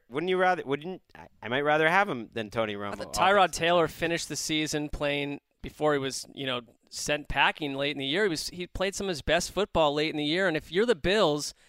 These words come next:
Speaker 2: and you're gonna get rid of him in this way, you've just hired a new coach. What are you gonna give that coach at quarterback? You have to know that something better is coming in, and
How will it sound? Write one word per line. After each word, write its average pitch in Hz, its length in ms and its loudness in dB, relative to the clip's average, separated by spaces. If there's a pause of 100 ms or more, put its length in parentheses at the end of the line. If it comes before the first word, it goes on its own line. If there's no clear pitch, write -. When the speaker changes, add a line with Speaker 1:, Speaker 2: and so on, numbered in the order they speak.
(240)
Speaker 2:
and 170 160 2
you're 175 120 2
gonna 185 140 0
get 202 200 -2
rid 170 320 2
of 202 120 0
him 139 360 -4 (240)
in 151 100 -2
this 147 240 0
way, 139 380 2 (180)
you've 175 220 -4
just 226 320 2
hired 208 240 2
a 175 40 2
new 170 160 2
coach. 202 540 2 (240)
What 190 160 4
are - 20 4
you 247 80 2
gonna 233 160 4
give 202 280 0
that 180 200 0
coach 190 360 0
at 143 40 -12
quarterback? 160 540 0
You 170 80 -4
have 233 300 -4
to 208 80 -2
know 208 260 4
that 175 140 -4
something 165 400 -2
better 175 320 2
is 160 120 -2
coming 170 300 0
in, 220 140 0
and 165 160 -2